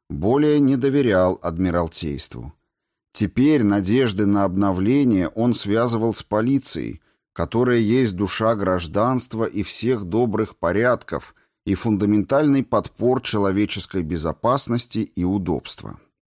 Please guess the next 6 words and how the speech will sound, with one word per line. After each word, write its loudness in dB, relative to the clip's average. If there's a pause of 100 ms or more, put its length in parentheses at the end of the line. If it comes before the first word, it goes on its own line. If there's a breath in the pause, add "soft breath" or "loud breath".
(480)
Как -4
и 0
многие 2
другие 0
преобразования 0
Петра, -4